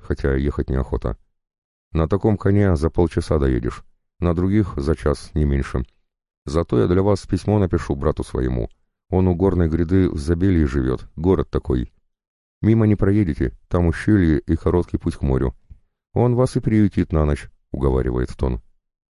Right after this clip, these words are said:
«Собираемся», — решаюсь я. Со временем пути хитрый хан, конечно, нас напарил. Часа полтора добирались до аула. Зато и вода там есть, и сами поедим,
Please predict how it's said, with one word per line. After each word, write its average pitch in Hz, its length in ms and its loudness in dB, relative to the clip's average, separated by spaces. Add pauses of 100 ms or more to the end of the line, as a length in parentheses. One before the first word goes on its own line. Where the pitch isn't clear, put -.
(100)
«Собираемся», — 82 760 0 (160)
решаюсь 62 480 -4
я. 60 180 -4 (1040)
Со - 140 -2
временем 135 380 4
пути 131 280 0
хитрый 104 320 2
хан, 110 200 0
конечно, 95 440 2
нас 85 220 0
напарил. 62 520 -2 (360)
Часа 98 260 0
полтора 82 380 0
добирались 62 460 -2
до 62 120 -2
аула. 58 360 -4 (540)
Зато 131 340 0
и 160 40 6
вода 113 280 2
там 101 160 2
есть, 85 400 0
и - 100 -2
сами 87 300 0
поедим, 73 500 0